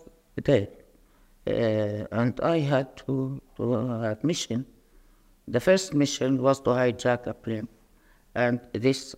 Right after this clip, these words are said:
I never heard about hijacking, never. In our terminology, we have struggle, we have fights, <laughs> we have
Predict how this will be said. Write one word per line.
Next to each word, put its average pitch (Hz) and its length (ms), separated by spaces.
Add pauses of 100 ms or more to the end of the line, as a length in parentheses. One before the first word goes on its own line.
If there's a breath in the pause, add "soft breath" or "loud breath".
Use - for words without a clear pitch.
I 107 400 (180)
never 123 300
heard 101 380 (100)
about 101 440
hijacking, 98 760
never. 120 420 (680 soft breath)
In 117 400
our 143 200
terminology, 123 1000
we 165 240
have 127 380
struggle, 127 560 (580 soft breath)
we 147 180
have 131 520
fights, - 580 (120)
<laughs> - 120
we 143 220
have 135 220